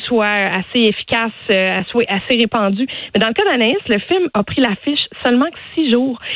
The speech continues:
On a décidé de le retirer des salles avec son accord, mais il y a des sous en promotion qui ont été brûlés. Donc, on retrouvera peut-être pas de campagne télé, on va peut-être pas retrouver, euh, de relations de presse qui vont entourer le film. Donc, est-ce que le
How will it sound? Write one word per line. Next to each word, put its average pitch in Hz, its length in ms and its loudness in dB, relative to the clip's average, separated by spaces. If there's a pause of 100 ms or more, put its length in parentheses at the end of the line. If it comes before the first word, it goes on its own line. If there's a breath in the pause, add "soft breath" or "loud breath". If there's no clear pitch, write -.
(140 loud breath)
On 202 160 2
a 202 60 2
décidé 214 280 0
de 277 120 0
le 233 80 0
retirer 262 480 -2
des 247 260 2
salles 214 180 0
avec 233 320 0
son 269 160 0
accord, 226 540 -2 (420 loud breath)
mais 277 380 4
il 233 100 0
y 214 60 4
a 202 40 0
des 202 200 0 (140)
sous 320 220 2 (280 soft breath)
en 196 120 0
promotion 208 640 0 (280)
qui 214 120 2
ont 196 40 2
été 196 140 -4
brûlés. 190 440 2 (100)
Donc, 208 260 2
on 190 240 2
retrouvera 190 400 -2
peut-être 190 260 -2
pas 220 180 0
de 185 100 0
campagne 190 380 0
télé, 302 460 2
on 240 80 0
va 196 120 -2
peut-être 196 260 -2
pas 214 140 0
retrouver, 208 480 0 (360 loud breath)
euh, 185 140 2
de 180 80 0
relations 196 560 0
de 196 100 2
presse 240 880 -2
qui - 100 -2
vont 214 120 2
entourer 214 380 0
le 214 60 2
film. 311 340 0
Donc, 262 240 0 (400 loud breath)
est-ce 202 160 -4
que - 80 -2
le 302 160 2